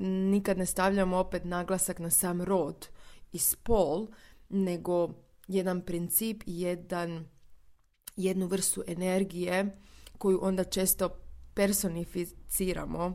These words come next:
a, kroz pojam žensko i muš-, i muško. Tako da definitivno, evo, preporučujem da nam se pridružiš na jednom putovanju koje će ti zapravo davi-, dati uvid, em, u isceljivanje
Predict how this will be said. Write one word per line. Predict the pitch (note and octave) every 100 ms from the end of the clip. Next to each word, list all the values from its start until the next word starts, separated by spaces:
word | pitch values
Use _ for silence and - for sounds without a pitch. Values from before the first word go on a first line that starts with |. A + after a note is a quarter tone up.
| - - - - -
a, | F3+
kroz | F3+ F3 -
pojam | F#3+ F#3 F3
žensko | F3+ F3 F3 - F3 F3
i | F3
muš-, | E3 E3 E3 - -
i | F3
muško. | E3+ E3 - - C#4 C#4+ - - - -
Tako | - A3+ C#4
da | G#3
definitivno, | G3 G#3+ G#3+ F#3+ F#3 G3 F3+ F3 E3+
evo, | F3+ F3+ -
preporučujem | F#3 F3+ F3+ F#3 A3+ A#3 G#3 F#3 F3 G3
da | F3+ F3+
nam | F3+ F3+
se | -
pridružiš | - E3+ F3 F3 G#3+ G#3+ A3+ - - - - -
na | F#3
jednom | G#3 A#3+ G#3
putovanju | G3 G3 F3 F#3+ B3 A#3+
koje | G#3 G3+
će | G3+ G3
ti | F#3+ F#3
zapravo | G3+ - D4
davi-, | G3+ G#3 A3+ A3+ -
dati | F#3 G3+ G#3 A3 -
uvid, | G3 G3+ F#3+ G3 - - - - - F#3+
em, | F#3 F3 F3 E3+ E3 D#3 - - - - - _ _ _ - - - - -
u | G#3 G3+
isceljivanje | G3+ - - F3+ F#3+ G#3 G3 F3